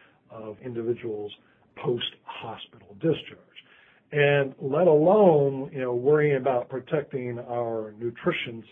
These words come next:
silos, I actually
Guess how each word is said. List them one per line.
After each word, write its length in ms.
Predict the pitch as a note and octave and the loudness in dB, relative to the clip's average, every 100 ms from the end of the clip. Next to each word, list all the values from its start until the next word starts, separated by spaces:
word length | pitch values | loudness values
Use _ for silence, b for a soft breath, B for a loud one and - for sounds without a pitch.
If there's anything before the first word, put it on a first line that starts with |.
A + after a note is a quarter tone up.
| - | -6
silos, 640 | G#3 F4 C#4 - - - F#3 - b b b _ - | 0 0 0 -4 -16 -16 -16 -18 b b b _ -4
I 240 | D3+ C4 | -2 0
actually 600 | D#3+ C3+ B2 - C3 C3 | 2 0 -2 -8 -8 -8